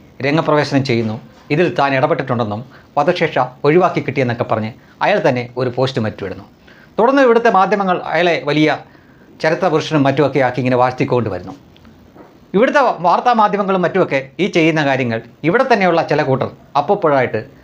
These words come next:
അറബിയിലും മറ്റും ഈ കൊല്ലപ്പെട്ട വ്യക്തിയുടെ സഹോദരനുമൊക്കെ അയച്ചു കൊടുത്തു. അയാൾ നോക്കിയപ്പോൾ ഇന്ത്യയിൽ കേരളം പോലെ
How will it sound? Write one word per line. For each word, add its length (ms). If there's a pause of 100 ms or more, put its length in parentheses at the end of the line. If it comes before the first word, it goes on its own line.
(160)
അറബിയിലും 400
മറ്റും 200 (380)
ഈ 40 (120)
കൊല്ലപ്പെട്ട 380 (100)
വ്യക്തിയുടെ 380
സഹോദരനുമൊക്കെ 600 (160)
അയച്ചു 240
കൊടുത്തു. 220 (640)
അയാൾ 120 (100)
നോക്കിയപ്പോൾ 360 (580)
ഇന്ത്യയിൽ 400
കേരളം 340
പോലെ 120